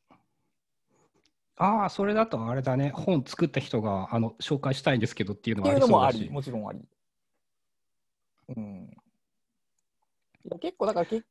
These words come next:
Speaker 2: 本の紹介って広がりはあるけど、ポッドキャスト向きでは今までなかったけど。<laughs> まあ、でも、そのテキストと並走できるんであれば、わりかし、なんか新しい未来がありそうな。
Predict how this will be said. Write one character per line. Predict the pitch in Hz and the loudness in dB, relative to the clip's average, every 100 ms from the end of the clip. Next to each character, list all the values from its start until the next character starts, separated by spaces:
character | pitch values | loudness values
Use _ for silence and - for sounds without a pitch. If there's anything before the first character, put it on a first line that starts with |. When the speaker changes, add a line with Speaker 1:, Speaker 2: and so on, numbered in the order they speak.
| - | -20
Speaker 2:
本 | - 262 233 165 | -8 -6 -4 -6
の | |
紹 | 139 180 | -2 -2
介 | 165 160 | 0 -2
っ | |
て | - 131 | -4 -6
広 | - 233 | -2 -2
が | 220 | 0
り | 208 202 | -2 2
は | 190 117 123 - | 4 4 2 0
あ | 143 | -2
る | 160 | -2
け | - | -4
ど、 | 139 | -4
ポ | 131 185 | -4 -6
ッ | - | -2
ド | 202 | 0
キ | |
ャ | |
ス | 196 | 0
ト | 196 | 2
向 | 185 | 0
き | 180 | 2
で | 196 | 4
は | 147 | 4
今 | 139 | 4
ま | 156 | 0
で | 123 | 0
な | 123 | 0
か | 139 160 | 0 -2
っ | |
た | - 117 | -2 -8
け | 113 | -2
ど。 | 131 107 - - _ - - - - - - - | 0 0 -2 -4 _ -20 -18 -16 -14 -16 0 2
<laughs> | 180 - _ _ _ _ _ _ _ _ _ _ _ _ _ 285 | 2 0 _ _ _ _ _ _ _ _ _ _ _ _ _ -16
ま | |
あ、 | |
で | 277 | -8
も、 | 269 - - - - 143 165 | -4 -4 -6 -14 -16 -12 -8
そ | 170 | -6
の | 165 | -4
テ | 240 | -4
キ | 226 | -4
ス | - | -10
ト | 180 | -14
と | 151 | -2
並 | 208 202 | 0 2
走 | 208 | 0
で | 196 | 0
き | 202 | 0
る | 226 | 0
ん | |
で | 208 | 2
あ | 190 | 4
れ | 214 | 6
ば、 | 139 110 - | 6 4 0
わ | 185 | -4
り | 196 | -2
か | 196 | -4
し、 | - 190 165 - - _ _ | -4 -4 -4 -8 -20 _ _
な | 156 | -8
ん | 143 | -4
か | 127 139 | -2 0
新 | 160 151 | 0 0
し | - 117 | -4 -6
い | |
未 | 117 131 | -2 -2
来 | - - | -2 -4
が | - | -2
あ | 160 | -2
り | 151 | -2
そ | 139 151 | 2 2
う | |
な。 | 113 110 | 4 0